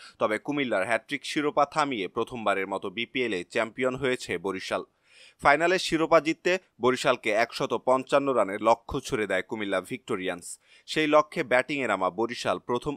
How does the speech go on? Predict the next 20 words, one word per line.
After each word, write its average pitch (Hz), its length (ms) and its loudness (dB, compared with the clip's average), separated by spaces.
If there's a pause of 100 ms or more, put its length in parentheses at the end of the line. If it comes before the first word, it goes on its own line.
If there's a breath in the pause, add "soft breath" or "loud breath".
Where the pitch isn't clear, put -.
ওভারেই 123 400 0
পায় 92 240 0
বারো 104 340 2
রান, 90 200 -2 (440 soft breath)
যার 107 180 2 (100)
এগারো 135 460 2
রানই 131 360 4
আসে 101 380 -2 (100)
অতিরিক্তর 120 640 -4
খাতায়। 98 400 -6 (300)
এরপরের 160 460 4 (120)
ওভারেই 151 460 2
মেহেদী 139 300 -4
হাসান 151 300 -6
মিরাজ 135 280 0
ও 135 60 -2
তামিম 123 360 0
ইকবাল 135 340 0
মিলে 139 200 -6
স্কোরবোর্ডে 110 640 -2